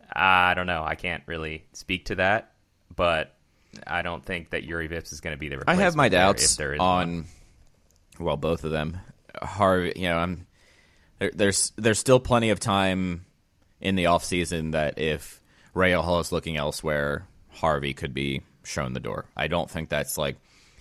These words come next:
Speaker 2: out of the realm of possibility in the slightest. But I also don't think Yuri Vips is the answer.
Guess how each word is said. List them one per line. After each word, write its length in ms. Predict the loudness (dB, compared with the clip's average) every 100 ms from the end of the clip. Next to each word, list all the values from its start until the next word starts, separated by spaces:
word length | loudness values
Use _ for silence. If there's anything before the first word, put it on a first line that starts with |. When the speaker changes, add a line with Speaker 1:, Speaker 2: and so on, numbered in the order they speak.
| _ -20 -6 4
Speaker 2:
out 200 | 6 6
of 100 | 4
the 80 | 2
realm 240 | 0 0
of 60 | 0
possibility 800 | 0 0 0 0 0 -2 -4
in 120 | -4 -4
the 100 | -4
slightest. 520 | -2 0 -2 -6 -10 -16 -20 -4
But 120 | 6 10
I 80 |
also 260 | 12 10 6
don't 200 | 4 4
think 220 | 0 0
Yuri 240 | 0 2 2
Vips 260 | -2 -4
is 100 | -6
the 120 | -4
answer. 320 | -4 -4 -8